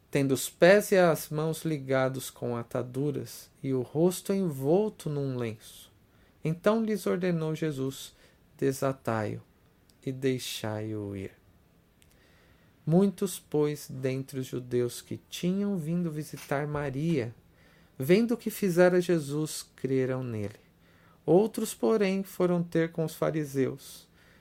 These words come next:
e lhes contaram os feitos que realizara. Meus irmãos, Jesus declarou: "Se creres, verás a glória de Deus."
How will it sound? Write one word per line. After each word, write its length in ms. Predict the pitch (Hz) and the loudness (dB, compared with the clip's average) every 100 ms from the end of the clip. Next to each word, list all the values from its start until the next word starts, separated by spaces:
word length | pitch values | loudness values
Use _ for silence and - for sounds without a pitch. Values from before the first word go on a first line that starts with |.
| _ - | _ -6
e 40 | |
lhes 220 | 139 147 | -4 -4
contaram 720 | - 160 156 - 135 127 127 - | -4 -4 -4 -2 -2 0 -4 -8
os 220 | - 131 - | -8 -8 -8
feitos 580 | - 123 123 - - | -6 -4 -4 -8 -16
que 160 | - 123 | -14 -12
realizara. 720 | 113 120 117 117 110 107 110 - _ _ _ _ _ _ _ _ _ _ _ 170 | -8 -8 -6 -8 -10 -12 -14 -18 _ _ _ _ _ _ _ _ _ _ _ 0
Meus 120 | 175 | 2
irmãos, 300 | 202 214 208 | 4 4 4
Jesus 340 | 202 180 190 | 2 2 0
declarou: 600 | 190 185 185 180 185 190 | 0 2 4 6 4 0
"Se 280 | 175 - 175 | -4 -6 -8
creres, 720 | 175 165 160 139 131 - - - | -4 -2 0 0 -4 -10 -18 -14
verás 760 | 143 147 143 127 131 - - - | -4 0 2 0 -2 -6 -16 -14
a 140 | - 123 | -6 -6
glória 560 | - 113 110 110 120 - _ | -4 -4 -4 -6 -10 -16 _
de 120 | 113 | -10
Deus." 640 | 113 101 113 - - - | -8 -8 -10 -20 -20 -20